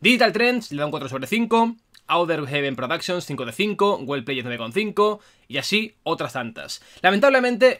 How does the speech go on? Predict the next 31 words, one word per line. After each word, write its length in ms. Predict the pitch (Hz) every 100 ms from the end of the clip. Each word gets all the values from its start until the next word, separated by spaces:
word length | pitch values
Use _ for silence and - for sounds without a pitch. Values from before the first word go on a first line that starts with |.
| 160
este 180 | 170
juego, 360 | 190 180 180 190
a 60 | 147
pesar 260 | - 147
de 80 | 160
tener 200 | 160 151
muchísimo 340 | 139 - 165 139
hype 240 | 156 147
alrededor, 480 | 123 117 113 170 110
y 120 | 139
a 40 | 135
pesar 240 | 131 185
de 80 | 233
que 120 | 151
sale 300 | - 202 175
en 160 | 147 143
Game 240 | 175 214
Pass 260 | 185 190 147
día 220 | 165 180
uno, 320 | 165 190 127 113
mañana 440 | 120 131 151 180
se 80 | 143
podrá 180 | 143 139
jugar, 380 | 143 156 131 -
y 120 | 147
en 100 | 147
el 160 | 139
PlayStation 520 | 117 190 185 175 147 -
Extra, 320 | 170 - 127
es 40 | 117
decir, 360 | 113 143 113